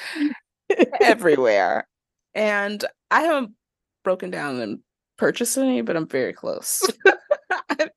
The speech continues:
Speaker 2: very
Speaker 1: No,
Speaker 2: close.
Speaker 1: Cam.
Speaker 2: I haven't
Speaker 1: No.
Speaker 2: done it yet. I've, I too have hated them for so long, but they do seem quite comfortable.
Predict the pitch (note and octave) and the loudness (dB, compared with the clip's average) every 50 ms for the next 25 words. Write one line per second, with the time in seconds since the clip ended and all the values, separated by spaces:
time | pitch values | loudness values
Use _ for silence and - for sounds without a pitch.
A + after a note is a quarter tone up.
0 | - B3+ - - - - G3 A3 A#3 A#3+ B3+ B3+ B3+ B3+ C4 B3+ C4 B3+ B3+ B3+ | -8 -6 -6 -6 -4 -2 -2 0 2 4 6 8 8 10 10 10 8 8 6 6
1 | C4 C4 B3+ C4 B3+ B3+ B3+ B3+ B3+ B3+ B3+ B3+ B3 B3 - C#4+ E4 E4 D#4+ D4 | 6 4 4 4 4 4 4 4 4 4 2 0 0 -2 -6 -6 -6 -4 0 2
2 | C#4 B3+ A#3+ A3 G#3+ G#3 G3+ G3 F#3+ F#3+ F#3+ F#3+ G3 - A4+ - _ _ _ _ | 2 2 4 2 2 0 -2 -4 -6 -8 -10 -8 -8 -8 -10 -12 _ _ _ _
3 | _ _ _ _ - - - - - D4+ D4 C4 A3+ G3+ - - D4+ D#4+ E4 F#4 | _ _ _ _ -20 -20 -16 -8 -4 0 0 2 4 4 6 6 8 8 8 8
4 | G#4+ G#4 - D4 - F4 F4 F4+ F#4 F4 D4+ C#4 B3+ A#3 G3 E3+ - - - - | 6 6 4 6 8 8 8 8 8 6 6 6 8 8 8 8 6 2 2 2
5 | F#3+ G3+ G#3 G#3+ G#3+ B3+ - _ _ - F#3 G3 A3 A#3+ - - - C4+ A#3+ B3 | 4 4 4 2 0 -4 -12 _ _ 0 2 2 2 0 -2 -8 -10 -8 -6 -6
6 | B3+ G#3 F3 - G#3+ G3+ F#3+ F#3 F3 - F3 D#3+ E3 - E3 F3 - F3 D#3 D#3 | -6 -6 -6 -6 -6 -6 -4 -6 -6 -6 -8 -8 -8 -8 -12 -10 -4 -2 -2 -2
7 | D#3 D3+ - F#2+ D#2+ A1+ - - - G#3+ _ _ _ _ _ _ _ _ _ - | -2 -2 -4 -4 -4 -6 -8 -12 -14 -16 _ _ _ _ _ _ _ _ _ -4
8 | G#2 G#3 - - E3+ G3+ - E3 - - - - - - F2 D#2 - - - - | -4 0 0 0 0 2 0 0 2 2 2 2 0 0 -4 -6 -10 -12 -12 -8
9 | - G3 - - - - - F2+ - - - - - - - - | -4 -4 -4 -4 -6 -10 -10 -10 -10 -10 -16 -20 -16 -14 -14 -14